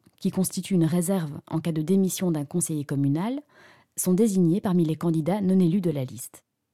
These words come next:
La répartition des sièges entre les listes en compétition s'opère selon le principe de la représentation proportionnelle par application du système Imperiali ou, dans la région de langue allemande, du système D'Hondt.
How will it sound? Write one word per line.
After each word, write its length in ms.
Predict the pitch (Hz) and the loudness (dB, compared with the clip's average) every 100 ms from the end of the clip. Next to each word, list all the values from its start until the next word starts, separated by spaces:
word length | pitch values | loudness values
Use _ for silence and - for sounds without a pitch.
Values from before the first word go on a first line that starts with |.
| _ _ _ _ _ | _ _ _ _ _
La 160 | 170 180 | 0 0
répartition 540 | 202 240 208 226 - | 0 -2 -2 -2 0
des 140 | 190 170 | 0 0
sièges 560 | - 170 175 269 - - | -2 -2 -2 -4 -6 -2
entre 260 | 175 - 180 | -2 0 0
les 140 | 175 | 2
listes 220 | 202 - | 0 -2
en 60 | 160 | -2
compétition 680 | 156 147 135 160 - 240 302 _ - - - - | -2 -6 -6 -8 -6 -6 -6 _ -20 -20 -16 -4
s'opère 440 | - 226 277 285 | 0 2 2 0
selon 180 | 220 190 | 0 2
le 120 | 170 | 2
principe 460 | - 214 196 - 214 | 0 -6 -6 -6 -2
de 100 | 165 | 0
la 120 | 156 | 0
représentation 720 | 175 226 220 202 196 190 254 | -2 0 0 0 -2 -2 -2
proportionnelle 800 | 220 196 185 - 156 147 196 269 _ _ _ _ - | -2 -4 -4 -2 -2 -2 -4 -8 _ _ _ _ -6
par 180 | 160 196 | -4 -2
application 500 | - 247 214 - 175 | -4 -4 -4 0 -2
du 120 | 160 | -2
système 420 | 165 - 156 156 - | -8 -6 -2 -2 2
Imperiali 760 | 240 214 185 170 156 147 226 - _ _ _ - | 2 2 0 0 -2 -4 -8 -10 _ _ _ -4
ou, 100 | 233 | 0
dans 140 | 190 | 2
la 80 | 170 | 2
région 240 | 175 170 | 2 2
de 60 | 160 | 2
langue 220 | 151 147 | 0 0
allemande, 500 | 139 139 147 226 226 _ _ - | 0 0 0 -2 -4 _ _ -10
du 120 | 180 | -6
système 540 | 220 185 170 160 180 | -4 -4 -2 -2 -2
D'Hondt. 480 | 143 139 131 - | -2 -2 -4 -8